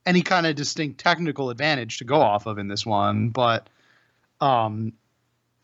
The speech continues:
no, I, I, I don't think so. A, a lot of, lot of negative press, a lot of negative reception coming out of, of this movie. Uh, you saw Sylvester Stallone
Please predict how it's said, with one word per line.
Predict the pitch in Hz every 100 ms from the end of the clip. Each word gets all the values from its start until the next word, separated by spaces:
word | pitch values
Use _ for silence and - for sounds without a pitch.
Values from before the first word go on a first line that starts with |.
| _
no, | 147 175
I, | 214 151 165
I, | 151 190 196
I | 220
don't | 240
think | 139 120
so. | - 131 165 165
A, | 135 127
a |
lot | 160 220
of, | 285 160
lot | 160 240
of | 277
negative | 156 170 190 214 208 - _
press, | - - 196 120 -
a | 143
lot | 165
of | 180
negative | 175 175 190
reception | 156 143 - 180 - 139 117 - _ _ _ _ _ -
coming | - 165 151
out | 147 139
of, | 131 123 110 -
of | 131 120
this | 127 123
movie. | 135 127 120 120 120 117 - - - _
Uh, | - 135 131
you | 139
saw | 139 170 151 143
Sylvester | 131 160 139 170 - 180
Stallone | - 165 139 156 170 185